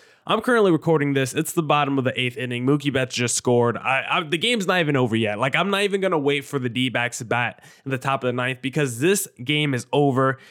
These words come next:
This series is over. D-backs are gonna go down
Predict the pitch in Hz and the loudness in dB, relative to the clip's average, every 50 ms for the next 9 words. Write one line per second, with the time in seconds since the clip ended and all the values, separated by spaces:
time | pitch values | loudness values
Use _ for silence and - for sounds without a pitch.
0 | - _ _ _ _ 123 143 190 214 202 - - - 208 202 190 180 170 147 120 | -20 _ _ _ _ 0 2 2 2 2 2 2 2 4 6 6 6 6 4 4
1 | 120 113 127 123 123 113 113 123 113 143 160 165 147 147 147 147 - 147 143 127 | 2 2 4 2 2 2 0 -2 0 0 0 2 0 0 -2 0 0 -2 0 0
2 | 131 131 131 131 120 117 123 127 123 123 120 120 120 120 120 | 0 -2 -2 -2 -2 0 0 0 0 0 -2 -2 -2 -4 -6